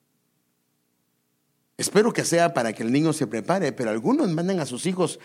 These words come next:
a las, a que salga, sale a la una y todavía le meten cuatro horas de clase, porque como que no los quieren ver en todo el día. Yo sé que es para prepararlos, pero espero que sea para eso y no porque está cansado. Digo, "No, hay que peleen los maestros con ellos",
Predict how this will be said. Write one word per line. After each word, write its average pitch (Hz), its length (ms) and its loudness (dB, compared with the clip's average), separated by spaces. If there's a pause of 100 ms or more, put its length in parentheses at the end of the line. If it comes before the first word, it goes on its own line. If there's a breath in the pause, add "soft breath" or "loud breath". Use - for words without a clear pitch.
(420 loud breath)
a - 100 -4
las, 120 480 -4
a - 120 -10
que 143 120 -2
salga, 190 280 0
sale 185 200 4
a 208 60 4
la 143 140 2
una 320 380 2
y 147 140 -2
todavía 143 280 0
le 190 120 2
meten 196 360 2
cuatro - 440 0
horas 269 180 -2
de 185 140 -6
clase, 254 480 -2 (300)
porque - 180 -8
como 131 220 -6
que 127 100 -8
no 185 140 0
los - 120 -2
quieren 247 300 0
ver 294 160 0
en 294 140 0
todo 294 160 -4
el 302 100 0
día. 381 300 0
Yo 254 160 2
sé 294 180 0
que 339 80 0
es - 80 -2
para 139 240 0
prepararlos, 202 720 -2 (400)
pero 135 140 -4
espero 247 260 2
que - 100 -4
sea 170 260 2
para 123 180 0
eso 330 260 0 (220 loud breath)
y 190 100 4
no 202 160 4
porque 170 200 -2
está 190 180 2
cansado. 160 320 4
Digo, 233 140 0
"No, 226 100 2
hay 214 140 4
que 226 180 2
peleen 208 560 0
los 190 100 0
maestros 185 400 0
con 160 180 -2
ellos", 277 220 0